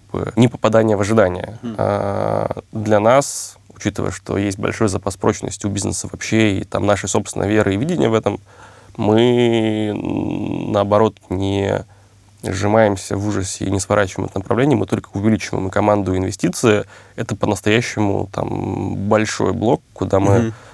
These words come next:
Speaker 1: вваливаем много денег и планируем сделать ещё больше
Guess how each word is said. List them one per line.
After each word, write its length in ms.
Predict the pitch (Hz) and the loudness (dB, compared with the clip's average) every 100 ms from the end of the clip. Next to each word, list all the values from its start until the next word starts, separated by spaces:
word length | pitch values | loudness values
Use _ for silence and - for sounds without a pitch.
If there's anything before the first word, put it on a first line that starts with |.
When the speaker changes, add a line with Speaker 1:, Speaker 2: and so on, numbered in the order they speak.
| - - | -12 -4
Speaker 1:
вваливаем 460 | 101 107 101 98 | 2 2 2 0
много 260 | 107 101 98 | 2 2 2
денег 320 | 113 135 - | 4 2 2
и 20 | |
планируем 440 | 95 98 113 101 95 | 0 0 2 0 -2
сделать 280 | 101 104 - | -2 -4 -4
ещё 200 | - 90 | -4 2
больше 460 | 120 151 - 101 | 2 0 -2 -4